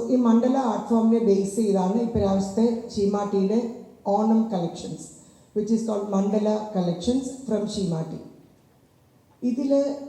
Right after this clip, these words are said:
എല്ലാത്തരം തുണിത്തരങ്ങളും വളരെ ന്യായമായ വിലയ്ക്ക് നിങ്ങൾക്ക് ലഭിക്കുന്നതാണ് ഈ മണ്ഡല കളക്ഷനിൽ. ഞാൻ ഉടുത്തിരിക്കുന്ന പോലത്തെ സെറ്റ്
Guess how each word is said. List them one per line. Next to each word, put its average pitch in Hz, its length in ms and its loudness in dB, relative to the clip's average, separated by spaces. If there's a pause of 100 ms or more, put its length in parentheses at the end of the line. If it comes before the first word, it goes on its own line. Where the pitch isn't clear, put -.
(560)
എല്ലാത്തരം 240 680 2
തുണിത്തരങ്ങളും 202 1040 -2 (320)
വളരെ 226 300 4
ന്യായമായ 240 760 2
വിലയ്ക്ക് 196 580 0 (140)
നിങ്ങൾക്ക് 196 340 -2
ലഭിക്കുന്നതാണ് 185 680 0 (220)
ഈ 220 60 0
മണ്ഡല 202 400 0
കളക്ഷനിൽ. 175 560 -6 (1500)
ഞാൻ 196 180 -2
ഉടുത്തിരിക്കുന്ന 214 500 -4
പോലത്തെ 196 340 -2
സെറ്റ് 202 400 -2